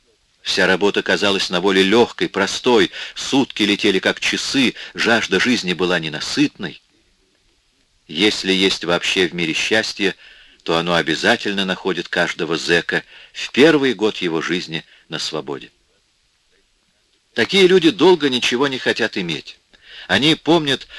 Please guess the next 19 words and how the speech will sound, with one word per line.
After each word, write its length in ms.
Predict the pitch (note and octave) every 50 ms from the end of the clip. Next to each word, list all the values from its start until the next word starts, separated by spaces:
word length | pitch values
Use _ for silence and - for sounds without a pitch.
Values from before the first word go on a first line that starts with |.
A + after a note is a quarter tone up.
| - - - -
что 280 | - - - A2 A2
имущество 760 | - - A2 A2+ A#2 C3 C#3+ C#3 - - A2 - - - F#2+ F#2
легко 400 | F#2 F#2 - - - G2+ G2+ F#2+
теряется, 640 | - - F#2 G2 A#2+ C3 B2 B2 - - - - G2
как 240 | - B2+ B2 - -
сгорает. 640 | - - E2+ G2 G2 F#2 E2 D2+ C2 - _ - _ _ _ _ _ _ _ _ _ - - - -
Они 220 | - F#2 A2 C#3 C#3+
почти 340 | - C#3+ - - - C#3+
суеверно 640 | C3 - - B2 A#2 A#2 A2 C3 D#3+ D#3 D3 C#3+ C#3
избегают 640 | - A2+ G2+ F2+ F2 G2 E2+ G#2+ B2+ B2+ B2 A#2 -
новых 320 | F#2+ G#2 A2+ A2 G#2+ -
вещей, 500 | - G2+ F#2+ - - - F#2 E2 - - - - - - - -
донашивают 640 | - F2+ F#2+ G#2 B2+ B2+ - - A2 A2 G#2+ G2 -
старые, 560 | - - - F#2 F2 F2 E2 E2 D#2+ D#2 - _ _ _ _ _ _ _ _ _ _ - -
досиживают 720 | E2 F2 - - - B2+ B2+ A#2 A#2+ G#2 G2+ F#2+ F2+ -
на 140 | F2 E2+ E2+
ломаном. 560 | D#2+ D#2 D#2+ D#2 D2 D2+ C#2+ C2+ C2+ C2 - _ _ _ _ _ _ _ _ _ _ _ - - -
У 100 | - A2
Тенна 600 | A2 _ - D3 E3 E3 D3+ C#3 A#2 F2+ D#2 C#2